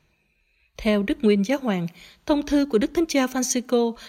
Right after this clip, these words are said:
là một văn bản rất đơn giản và chân thành, nhưng chứa đựng một chiều sâu đặc biệt.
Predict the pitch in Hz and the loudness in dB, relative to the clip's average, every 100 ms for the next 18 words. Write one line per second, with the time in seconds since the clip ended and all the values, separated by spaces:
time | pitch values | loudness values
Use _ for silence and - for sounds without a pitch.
0 | - 220 202 196 294 285 196 196 - 339 | -2 2 2 0 -2 -2 -2 -2 0 -2
1 | - 269 277 220 170 202 - 208 175 - | 0 0 0 0 0 -2 -2 -2 0 -2
2 | 254 - 196 160 - - - 214 226 220 | -2 -2 -4 -4 -10 -20 -2 2 4 4
3 | - 370 226 196 190 - 208 190 - 277 | 4 4 4 2 0 0 2 2 2 0
4 | 277 214 - 190 175 | 0 -4 -2 -2 -2